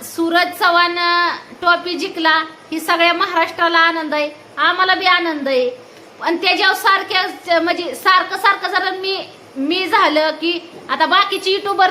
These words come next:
तर करतील काय, त्याचा विषय नाही, पण आमच्या सारख्याने जर सारखं त्याच विषयावर जर चर्चा केली ना, तर हीच लोक काय म्हणतील माहितीये का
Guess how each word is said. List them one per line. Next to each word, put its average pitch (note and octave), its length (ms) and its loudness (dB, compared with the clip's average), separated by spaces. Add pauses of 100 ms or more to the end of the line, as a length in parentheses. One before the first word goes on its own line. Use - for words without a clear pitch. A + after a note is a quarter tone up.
तर F4+ 80 0
करतील F4 420 -2
काय, D#4 180 -2
त्याचा D4+ 240 -4
विषय D#4+ 320 -6
नाही, C4+ 200 -2
पण E4+ 180 -4
आमच्या F4+ 360 2
सारख्याने F4+ 460 -2
जर F4 100 0
सारखं F#4+ 360 0
त्याच F#4 300 -2
विषयावर F4+ 400 2
जर F4 120 -4
चर्चा F#4 380 -2
केली F#4 340 -2
ना, C4 180 -2 (580)
तर E4+ 100 4
हीच G4+ 300 0
लोक G#4 300 2
काय G#4+ 240 0
म्हणतील A4 320 -2
माहितीये A4 300 -2
का C#4 140 -2